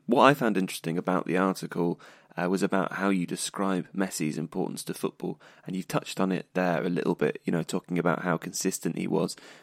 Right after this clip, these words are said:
with hat-tricks and things like that, but also in the article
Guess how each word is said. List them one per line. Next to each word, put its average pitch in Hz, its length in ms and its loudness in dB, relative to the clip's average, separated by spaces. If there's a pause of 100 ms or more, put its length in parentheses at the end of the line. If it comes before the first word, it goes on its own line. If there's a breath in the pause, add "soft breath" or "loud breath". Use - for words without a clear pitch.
(140 loud breath)
with 92 300 0
hat-tricks - 760 -2
and 82 260 -2 (240)
things 98 340 2
like - 140 2
that, 98 220 4 (300 soft breath)
but 127 80 2
also 143 220 6
in 127 80 2
the 123 100 6
article 117 520 4